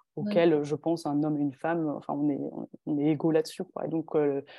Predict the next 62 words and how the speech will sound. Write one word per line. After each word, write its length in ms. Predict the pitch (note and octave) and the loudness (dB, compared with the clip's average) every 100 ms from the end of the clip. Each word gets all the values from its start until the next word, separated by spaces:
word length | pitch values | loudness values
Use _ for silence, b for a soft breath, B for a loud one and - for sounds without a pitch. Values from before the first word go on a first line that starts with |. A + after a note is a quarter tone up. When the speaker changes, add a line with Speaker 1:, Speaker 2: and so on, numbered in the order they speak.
| B _ | B _
Speaker 2:
voilà, 180 | F3 E3+ | 4 4
souvent, 300 | D3+ F3+ F3+ | 4 2 4
les, 180 | E3+ D#3+ | 6 6
les 140 | E3 | 6
gens 140 | E3 F3 | 4 2
pensent 240 | D#3+ D#3+ | 2 0
danger 600 | E3 E3 D#3 F3 F#3 F3 | 2 2 2 0 0 0
et 60 | D3+ | -2
pensent, 400 | E3 E3 D#3 - | -2 -4 -4 -4
euh, 440 | D3+ D3 D3 D3 D3+ | -2 0 0 0 0
les 240 | D#3 D3+ | 0 0
autres 360 | D#3 - D3+ C#3+ | -6 -4 -6 -6
personnes, 680 | D3+ - - G3+ A3 G3 | -8 -10 4 6 6 4
mais, 240 | D#3+ D#3+ D#3 | 2 2 2
euh, 220 | C#3 C3+ - B B | 0 -4 -12 B B
mais 80 | D3+ | -6
souvent, 320 | - D#3 F#3 | -2 2 4
oui, 100 | F#3+ | 4
c'est 140 | G3 E3+ | 4 2
du 100 | D#3 | 2
bon 200 | D3+ F3+ | 0 0
sens. 320 | - G3 - | 2 0 0
Après, 240 | D3+ - | -2 0
j'allais 180 | D#3 D3 | 0 0
pas, 360 | C#3+ D#3+ D#3+ D3+ | 2 2 4 2
euh, 20 | |
mettre 400 | D#3 D#3 - D3+ | 2 -2 -4 -2
ma 160 | D3 C3+ | -2 0
tente, 420 | E3+ E3 E3+ E3 | 0 0 0 -2
euh, 400 | C#3+ C#3+ C#3+ C#3+ D3 _ b b - | -4 -4 -4 -6 -10 _ b b -6
euh, 160 | D3 D3 | 0 2
devant 320 | D3 D3+ D#3 | 2 2 2
un, 220 | C#3+ D3+ | 2 0
devant 260 | D3+ C#3+ C#3+ | 0 0 0
un 80 | C#3 | 0
bar 540 | D3+ E3+ E3+ E3+ D#3+ | 2 2 2 0 -2
où 140 | D3 D3 | -4 -6
je 40 | |
sais 160 | - D3 | -4 -2
qu'il 80 | |
y 40 | C#3+ | 0
a 20 | |
des 80 | C#3 | 0
gens 120 | D3 | -2
qui 120 | - | -2
vont 100 | C#3+ | -4
passer. 520 | C3+ B2+ E3+ D#3+ E3 D#3 | -4 -4 -2 2 2 0
Enfin, 260 | - C3 B B B _ D#3 | -4 -10 B B B _ 2
il 40 | |
y 20 | |
a 20 | C#3+ | 4
des, 240 | D3+ C#3+ | 4 4
des 120 | D3 | 2
petites, 340 | D3 - - D#3+ | 0 -8 -2 2
euh, 440 | D3 C#3+ C#3+ C#3 | 4 4 2 2
des 120 | C#3+ | 0
petites 200 | D3 - | -4 -10
précautions 600 | - C#3+ D#3+ D3 F#3 F3+ | -6 -4 -2 -2 2 4
et 60 | E3 | 4
des 100 | D3+ | 2
petites, 400 | - - D3 - | -2 -10 -8 -2
euh, 300 | C#3+ C#3 | 0 0